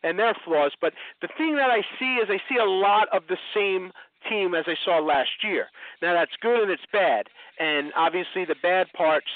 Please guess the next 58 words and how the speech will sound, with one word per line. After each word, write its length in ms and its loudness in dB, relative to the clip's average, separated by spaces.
are 180 2
what 200 0
concerns 520 -2
me 140 -2
the 60 -2
most. 320 0
And, 300 -4
and 180 -6
we 180 -6
started 320 2
on 140 2
the 160 0
offensive 480 -2
line. 260 0
The 180 -2
second 360 -2
part, 260 2
uh, 260 4
I 140 2
will 140 2
go 200 2
to 120 -2
will 200 -2
be 140 -4
the 140 -4
defense, 580 -6
and 100 -2
I, 200 -2
I, 200 2
I 100 -2
see 100 -6
some 140 -2
issues 400 -2
on 140 0
defense 460 -6
which, 160 -4
uh, 180 2
concern 400 -4
me 140 -2
as 160 -2
well. 180 2
Let's 200 -2
take 140 -4
a 80 -4
quick 280 -6
break, 240 -2
and 80 -2
when 120 -2
we 80 -2
come 180 -4
on 160 0
doc-, 200 2
back, 220 -2
we'll 100 -6
break 280 -4
up, 180 -2
uh, 260 0
the 140 -4